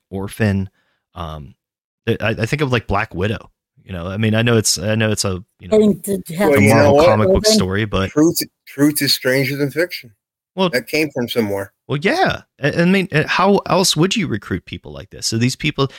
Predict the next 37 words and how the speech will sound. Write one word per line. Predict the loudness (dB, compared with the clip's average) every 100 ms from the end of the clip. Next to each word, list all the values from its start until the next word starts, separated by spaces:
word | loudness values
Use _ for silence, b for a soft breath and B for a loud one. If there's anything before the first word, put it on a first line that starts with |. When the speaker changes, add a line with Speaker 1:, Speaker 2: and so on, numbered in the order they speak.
| B -4
Speaker 1:
like, | -2
did | 0 0
she | 0
go | 2
walk | 2 4 2 2
into, | 2 2 2
like, | 2 0
an | -2
army | 0 2 4 4 2
recruitment | 0 -2 0 0 2
office | 2 2 2 2 2
and | 0 0
said, | 0
"Hey, | 0 0 -2 -4 _ _ _ _
I | 0
wanna | 2 2
be | 4 4 4
a, | 4 0 -2
an | -4 0
infiltrator. | 0 0 -2 0 0 0 -2 -6 _ -4
I | 0
wanna | 2
be | 2 0
a |
psyops | 0 0 0 -2 -4 -6
officer"? | -6 -6 -6 -6 -6 -10 _
Speaker 3:
I | 0
wanna | 2 2
get | 2 0
a |
whole | 2 2 4
bunch | 2 0
of | -4
innocent | -6 -6 -6 -6 -6 -6
people, | -8 -10 -10 -6
like, | -6 -8
put | -14